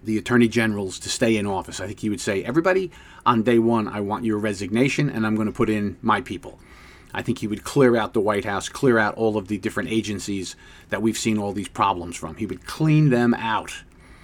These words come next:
and start over fresh. And that scares the life out of him, 'cause then he would have the power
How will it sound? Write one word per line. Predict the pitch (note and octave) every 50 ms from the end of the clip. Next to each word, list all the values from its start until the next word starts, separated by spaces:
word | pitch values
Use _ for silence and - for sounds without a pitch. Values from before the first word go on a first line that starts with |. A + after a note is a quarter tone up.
| - - - -
and | G2+ G2
start | - - - A#2+ A2 G#2+
over | G2+ G2+ G2+ F#2+ F#2 E2
fresh. | - - G#2 F#2+ D#2+ - - - - - - - - -
And | G2+ G#2
that | G2+ G2 -
scares | - - - - G#2 G#2 G2+ G#2 G#2 G2 G2+
the | G#2+ A2 G#2
life | G2 G2+ G#2 G#2+ - -
out | F#2 F2 D#2+
of | D#2+ D#2
him, |
'cause | D2+ - F2+ -
then | A#2+ C#3 D3+ A#2 G#2 A2 A2+ - - - - - - _
he | - A#2
would | A2 G#2+
have | G#2 G2 F2
the | F#2
power | E2+ - A2+ A#2+ A#2+ G#2+ G2 G2+ G2